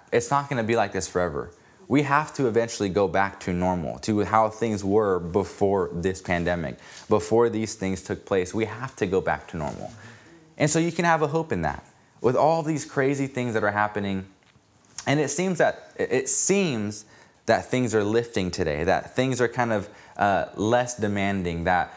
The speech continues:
states are opening back up, but there's still this, there's still this push, there's a mandate that they have that they're trying to instill fear in people as, as still. And for some people,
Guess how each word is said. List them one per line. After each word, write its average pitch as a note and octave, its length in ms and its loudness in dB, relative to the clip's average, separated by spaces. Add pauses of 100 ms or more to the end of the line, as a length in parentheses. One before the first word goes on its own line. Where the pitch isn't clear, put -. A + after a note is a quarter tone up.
(140)
states B2+ 420 -2
are A#2 160 2
opening A2 440 0
back G2 300 2
up, G2 380 0
but A2 200 2
there's B2+ 200 0
still C3+ 560 -2 (360)
this, A2 520 0
there's G#2+ 220 2
still C3 160 0
this G#2 160 0
push, - 440 0
there's G2+ 280 0
a G2 40 0
mandate A2+ 640 0
that G2+ 160 -2
they G2 140 2
have G2+ 320 0
that F#2 100 -2
they're G2 100 2
trying G#2 300 0
to G#2 180 -2
instill F#2+ 380 0
fear G2+ 340 0
in A2 80 -2
people G#2+ 380 0
as, F2+ 220 -2
as F#2+ 140 -2
still. C3 520 2 (560)
And A#2 340 2 (500)
for B2+ 200 0
some C#3+ 260 2
people, A2 560 0